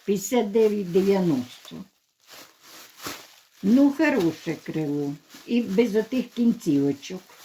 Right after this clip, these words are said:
Можна було б і більше брати, ну, я ж кажу,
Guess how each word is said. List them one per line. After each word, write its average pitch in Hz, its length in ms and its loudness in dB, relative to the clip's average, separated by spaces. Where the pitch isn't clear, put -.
Можна 175 420 0
було 175 260 0
б 165 80 -2
і 185 80 2
більше 220 440 -6
брати, 170 540 -6
ну, 196 260 -4
я 185 60 -4
ж 175 60 -10
кажу, 175 320 -6